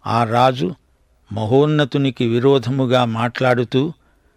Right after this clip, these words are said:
మహోన్నతుని భక్తులను నలగగొడతాడు. అతడు పండుగ కాలములను, న్యాయ పద్ధతులను విచారణ చేయ పూనుకుంటాడు. వారు ఒక కాలము, కాలములు, అర్ధకాలము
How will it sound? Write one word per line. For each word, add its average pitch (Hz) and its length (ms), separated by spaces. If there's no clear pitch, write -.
మహోన్నతుని 139 760
భక్తులను 120 680
నలగగొడతాడు. 117 1040
అతడు 131 360
పండుగ 139 360
కాలములను, 131 880
న్యాయ 127 420
పద్ధతులను 127 920
విచారణ 139 640
చేయ 135 220
పూనుకుంటాడు. 117 1000
వారు 120 300
ఒక 123 420
కాలము, 135 880
కాలములు, 131 840
అర్ధకాలము 127 920